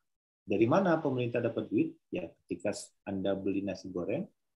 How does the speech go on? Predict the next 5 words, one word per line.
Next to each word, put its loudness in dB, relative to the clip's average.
nasi -4
goreng 0
itu -4
ada 0
proporsi -2